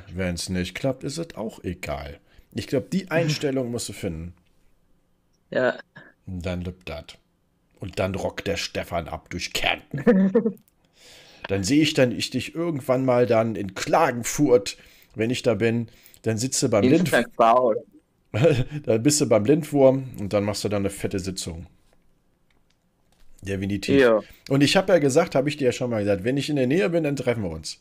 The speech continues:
Speaker 2: Hab ich dir ja schon mal gesagt.
Speaker 1: Was? Ja, ja, hast du
Speaker 2: Ja, das
Speaker 1: geschrieben.
Speaker 2: war, du warst ja, glaub ich, nur zwanzig Minuten von da entfernt oder so, ne? Von Lavamünd?
Speaker 1: Ja.
Speaker 2: War ja ungefähr, ne? Ja, da kann man zwei,
Speaker 1: Mhm.
Speaker 2: der, weil der wohnt vielleicht gerade mal zwanzig Minuten von meiner Familie entfernt.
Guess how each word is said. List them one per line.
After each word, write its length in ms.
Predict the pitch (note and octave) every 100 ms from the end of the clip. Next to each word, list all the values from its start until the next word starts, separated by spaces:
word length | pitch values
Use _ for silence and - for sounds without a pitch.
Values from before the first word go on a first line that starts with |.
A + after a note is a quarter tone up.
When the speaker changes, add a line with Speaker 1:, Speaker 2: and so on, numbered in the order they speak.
| -
Speaker 2:
Hab 80 | C3
ich 60 |
dir 100 | F#2
ja 20 |
schon 160 | E2 A#2
mal 100 | F2
gesagt. 300 | E2 D#2+ - _ _ _ _ _ _
Speaker 1:
Was? 380 | - B2 B2+ - -
Ja, 320 | B2+ C#3+ D3+
ja, 260 | D3+ C#3+ -
hast 200 | C3+ C3+
du 60 | A2
Speaker 2:
Ja, 80 | B2+
das 160 | D3
Speaker 1:
geschrieben. 220 | C#3 F#3 B3+
Speaker 2:
war, 40 |
du 140 | C3
warst 180 | B2+ A3+
ja, 80 | A3
glaub 200 | A#2 G#2
ich, 100 | G2+
nur 100 | A#2+
zwanzig 440 | - A#2 G#2+ G2+
Minuten 360 | A#2 A2 A#2 A#2+
von 200 | - G2+
da 120 | G2
entfernt 400 | F2+ F#2 D3+ C3+
oder 240 | G2 G2+ F#2+
so, 140 | G2+
ne? 160 | B2 F3
Von 160 | B2+
Lavamünd? 580 | A2 G#2+ G#2+ B2 C4+ - _ _ _
Speaker 1:
Ja. 260 | - B2 B2+ - _ _ -
Speaker 2:
War 120 | A2
ja 100 | C#3
ungefähr, 600 | G2 G2 G2 - G2+ F#2+
ne? 280 | G2 B2 D3 -
Ja, 160 | D3
da 80 | G#2+
kann 100 | G2
man 100 | G2
zwei, 180 | A2 D3
Speaker 1:
Mhm. 40 | D#3
Speaker 2:
der, 120 | F#3+ - - C#4+ C#4+
weil 120 | A#2+
der 120 | B2 D#3+
wohnt 120 | F#3
vielleicht 200 | C#3+ C3+
gerade 140 | D#3+
mal 80 | D3
zwanzig 320 | - D#3+ D3
Minuten 180 | D3+ D3+
von 140 | D3
meiner 160 | C3+ B2+
Familie 320 | B2 A#2+ G#2+
entfernt. 320 | F#2 G#2 F#2+